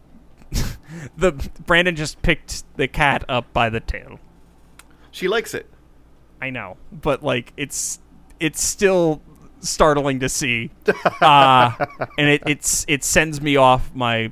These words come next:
Speaker 1: thing. Um, so the other thing about this movie is, like, the good guy scientists,
Speaker 2: Mm-hmm.
Speaker 1: like, are indistinguishable from the bad guy scientists,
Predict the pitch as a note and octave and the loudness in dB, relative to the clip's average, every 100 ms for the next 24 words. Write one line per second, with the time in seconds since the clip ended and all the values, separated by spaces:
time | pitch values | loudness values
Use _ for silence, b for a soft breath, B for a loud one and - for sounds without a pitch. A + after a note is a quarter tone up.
0 | - A2 G#2+ B B B F3+ B D#3+ E3+ | -4 -6 -6 B B B -20 B 6 8
1 | E3+ E3 D3+ C#3+ C#3 - _ - D#3+ - | 8 6 2 -8 -12 -20 _ -14 -8 0
2 | A3+ G#3 F#3+ F#3 - - G3+ G#3 A3+ C4 | 4 4 4 -2 -12 0 2 4 2 2
3 | B3 G#3+ F3+ F3+ F3 D#3+ D3+ D#3 F3+ D#3+ | 0 2 2 0 -4 -4 -4 0 0 0
4 | D3 C3 D#3 C#3+ B2+ D#3 B2+ C#3 D#3+ E3 | -2 -2 -2 -4 -4 -10 -8 -4 2 4
5 | F#3 - G3+ G#3 A3 A#3 B3 C#4 - - | 2 0 -2 0 -2 0 0 0 -8 -10
6 | - - - C3+ D#3 - E3 E3+ D#3 - | -12 -14 -8 -6 -8 -10 2 2 2 2
7 | E3+ D#3+ - F3 F3 G3+ - - E3+ E3 | 4 4 2 -4 0 -2 -2 -2 -2 0
8 | D#3 D#3+ D3 C#3+ D#3 C3+ C3+ A#2+ B2+ A#2+ | -2 -2 0 0 0 -2 -2 -4 0 2
9 | A#2+ D3+ D#3 D#3+ F#3 F3 F#3 G3 A3+ A#3 | 2 2 2 2 2 2 2 -2 -4 -4
10 | - - - - | -8 -10 -10 -10